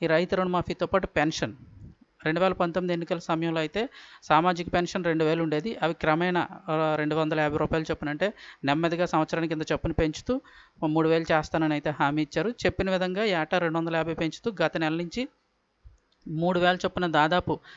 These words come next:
అరవై ఎనిమిది లక్షల మందికి అయితే పెన్షన్లు ఇస్తున్నారు. ఇప్పుడు ఈ సభలో ఈ పెన్షన్ నాలుగు వేలకు పెంచే, ఆ, ప్రకటన అయితే అవ-, ఉండే అవకాశం ఉందని తెలుస్తుంది. అంటే ఒకసారి నాలుగు వేలకు కాకపోయినా గతంలో చెప్పినట్లుగా మరొక రెండు వందల యాభై రూపాయలు చొప్పున పెంచుకుంటూ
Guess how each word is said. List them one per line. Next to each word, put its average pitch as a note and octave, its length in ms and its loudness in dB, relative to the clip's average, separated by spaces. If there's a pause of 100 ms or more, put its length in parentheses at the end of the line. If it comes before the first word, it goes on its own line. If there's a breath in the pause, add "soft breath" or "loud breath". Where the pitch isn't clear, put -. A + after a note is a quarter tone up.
(180 loud breath)
అరవై D#3+ 200 4
ఎనిమిది E3+ 180 0
లక్షల E3 300 -2
మందికి E3 300 -2
అయితే D#3+ 140 -6
పెన్షన్లు D3 380 -2
ఇస్తున్నారు. C3 420 -4 (400 loud breath)
ఇప్పుడు F3+ 200 -4
ఈ F#3 40 -2
సభలో F3+ 580 2
ఈ C#3+ 60 -6
పెన్షన్ E3+ 520 0
నాలుగు F3 400 6
వేలకు F#3 440 2 (160)
పెంచే, E3 400 0
ఆ, D#3+ 180 4
ప్రకటన D#3+ 400 -2
అయితే E3 180 0
అవ-, D3+ 140 4
ఉండే C#3+ 220 0
అవకాశం D3 380 -2
ఉందని G3+ 340 -4 (160)
తెలుస్తుంది. C3+ 460 -6 (340 loud breath)
అంటే D#3+ 400 0 (240 loud breath)
ఒకసారి E3 380 2
నాలుగు E3 300 2
వేలకు E3 200 2
కాకపోయినా D#3 500 0
గతంలో E3 260 2
చెప్పినట్లుగా E3+ 500 -6
మరొక E3+ 340 2
రెండు F3 180 0
వందల F3 180 -4
యాభై E3+ 180 -2
రూపాయలు E3+ 260 -4
చొప్పున F3 200 -6
పెంచుకుంటూ E3 720 -4